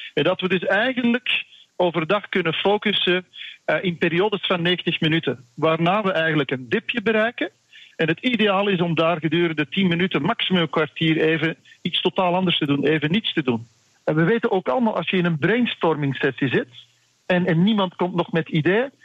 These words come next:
dat de beste oplossing is, dan ga gewoon even allemaal kwartier, twintig minuten wandelen. Even de, de, de wei op,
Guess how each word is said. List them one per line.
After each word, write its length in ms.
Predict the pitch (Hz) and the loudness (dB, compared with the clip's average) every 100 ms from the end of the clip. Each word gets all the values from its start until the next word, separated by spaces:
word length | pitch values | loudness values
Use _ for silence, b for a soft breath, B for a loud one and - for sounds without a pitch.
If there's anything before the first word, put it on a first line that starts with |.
| B B | B B
dat 120 | 165 | -2
de 100 | 175 | 0
beste 300 | 254 247 - | 0 -2 0
oplossing 520 | 262 233 202 - 180 | 0 0 -2 0 0
is, 60 | 156 | 2
dan 160 | 175 | 0
ga 160 | 160 175 | 0 0
gewoon 260 | 165 190 180 | 0 0 0
even 220 | 170 170 | 0 0
allemaal 200 | 185 180 | 0 -2
kwartier, 420 | - 170 - 185 | -2 -2 0 0
twintig 300 | - 180 175 | 2 0 0
minuten 280 | 175 175 175 | 0 0 0
wandelen. 380 | 165 220 147 117 B B B | 0 2 2 0 B B B
Even 280 | 156 156 | 0 0
de, 200 | 147 151 - | 0 0 0
de, 140 | 160 | -2
de 100 | 156 | 0
wei 220 | 160 233 170 | 2 2 0
op, 140 | 120 | -4